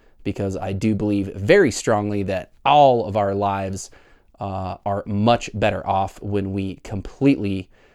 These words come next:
remove porn from them. So anytime I talk about edging, I am always talking about doing so in a, uh, a mindful way,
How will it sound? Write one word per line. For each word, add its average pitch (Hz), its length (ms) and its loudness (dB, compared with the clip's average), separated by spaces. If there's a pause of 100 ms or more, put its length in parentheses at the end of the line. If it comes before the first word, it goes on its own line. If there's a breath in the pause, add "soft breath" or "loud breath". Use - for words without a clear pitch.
(160 soft breath)
remove 104 800 2
porn 98 480 -4
from 110 500 -4
them. 107 520 -4
So 98 420 -4
anytime 104 640 -4
I 101 100 -10
talk 98 240 -6
about 95 220 -8
edging, 98 340 -6 (380 soft breath)
I 101 80 -6
am 101 140 -6
always 175 300 6
talking 120 260 2
about 98 220 -2
doing 107 200 0
so 101 400 -2
in 113 220 -2
a, 98 400 -6 (460 soft breath)
uh, 98 260 -4
a - 80 -4
mindful 120 840 0 (120)
way, 107 460 0